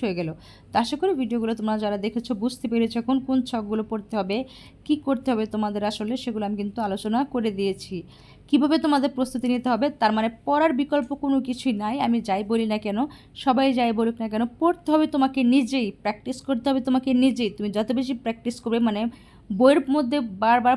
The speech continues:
পড়বে, বইয়ের বিষয়গুলো তুমি টপিকগুলো জানবে, বিস্তারিত সে সম্বন্ধে জানবে, প্র্যাকটিস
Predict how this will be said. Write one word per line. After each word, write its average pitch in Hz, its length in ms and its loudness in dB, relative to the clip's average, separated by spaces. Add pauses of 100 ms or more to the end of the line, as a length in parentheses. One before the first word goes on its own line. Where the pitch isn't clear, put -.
পড়বে, 240 300 0 (100)
বইয়ের 220 280 0
বিষয়গুলো 269 420 0
তুমি 254 120 0 (540)
টপিকগুলো 233 500 2 (260)
জানবে, 240 360 4 (100)
বিস্তারিত 262 520 0 (120)
সে 269 100 0
সম্বন্ধে 247 420 0
জানবে, 226 220 4 (120)
প্র্যাকটিস 277 320 0